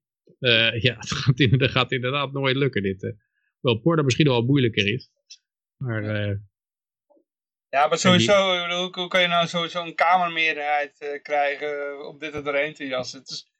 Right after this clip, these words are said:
Speaker 1: Ja.
Speaker 2: sowieso al zinloos. <laughs>
Speaker 1: Op grond
Speaker 2: En
Speaker 1: van bijbelse waarden een totaal verbod op de productie, distributie en bezit van porno.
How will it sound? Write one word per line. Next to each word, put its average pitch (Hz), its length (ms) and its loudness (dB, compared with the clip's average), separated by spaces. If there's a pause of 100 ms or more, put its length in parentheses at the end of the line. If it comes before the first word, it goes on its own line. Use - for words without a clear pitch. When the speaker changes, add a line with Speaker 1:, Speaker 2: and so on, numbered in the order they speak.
Speaker 1:
Ja. 104 180 -2
Speaker 2:
sowieso 185 380 4
al 165 160 2
zinloos. 139 800 -6 (420)
<laughs> - 440 -20
Speaker 1:
Op 127 140 0
grond 175 300 2
Speaker 2:
En - 60 -4
Speaker 1:
van 131 160 -2
bijbelse 139 440 0
waarden 131 360 -2
een 113 100 -6
totaal 147 500 -4
verbod 139 320 -4
op 151 140 -2
de 139 100 0
productie, 170 720 2 (180)
distributie 180 640 -2
en 208 160 -2
bezit 190 320 0
van 151 160 -2
porno. 117 380 -2